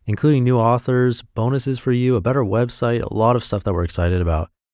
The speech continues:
I just did my last episode of Optimal Business Daily on Friday. Dan's starting tomorrow. It'd be awesome if you give him a warm welcome by checking out that show. And that show covers freelancing,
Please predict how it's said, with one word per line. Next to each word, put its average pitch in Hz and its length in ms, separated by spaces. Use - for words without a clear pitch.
I - 80
just 101 160
did 117 140
my 101 240
last 113 280
episode 113 400
of 95 60
Optimal 101 500
Business 123 320
Daily 123 320
on 95 120
Friday. 131 540
Dan's 98 300
starting 107 320
tomorrow. 107 520
It'd 113 100
be 92 120
awesome 123 340
if 107 100
you 101 60
give 98 140
him 98 80
a 90 80
warm 95 300
welcome 98 480
by 85 220
checking 98 320
out 87 140
that 80 200
show. 82 400
And 92 60
that 90 100
show 107 160
covers 92 280
freelancing, 135 840